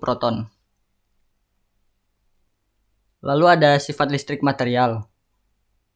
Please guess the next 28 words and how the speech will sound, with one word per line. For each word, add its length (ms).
Klasifikasi 640
bahan 240
menurut 320
kemampuan 560
bahan 160
dilalui 400
muatan 400
listrik 320
itu 160
dibagi 320
menjadi 320
empat, 400
yaitu 320
superkonduktor, 880
di 80
mana 320
superkonduktor 640
ini 160
merupakan 720
sifat 320
bahan 320
yang 160
paling 320
mudah 320
untuk 480
mengalirkan 640
arus 320
listrik. 480